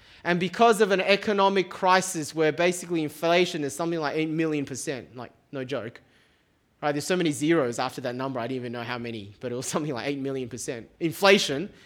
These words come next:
everything they do, all of that effort goes to nothing. They work harder than us, but they were born in a different country, in different circumstances.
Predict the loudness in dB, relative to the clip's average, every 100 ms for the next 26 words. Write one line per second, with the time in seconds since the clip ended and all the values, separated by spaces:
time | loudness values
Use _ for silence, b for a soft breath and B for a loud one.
0 | b b b _ 10 10 10 4 2 2
1 | 6 6 6 4 2 8 12 12 12 12
2 | 8 6 6 10 10 8 6 6 6 2
3 | 4 4 4 0 0 2 0 -4 -8 -14
4 | b b 0 8 10 10 10 8 6 4
5 | 8 10 10 8 4 2 -2 -8 -14 -18
6 | _ _ _ _ _ _ _ _ _ _
7 | _ _ -2 4 6 6 6 4 4 2
8 | -2 -4 -4 -6 -6 -4 -6 -8 _ _
9 | _ _ _ _ _ _ -12 -4 -2 -2
10 | -4 -4 -4 -6 -10 -10 -12 -14 -16 -20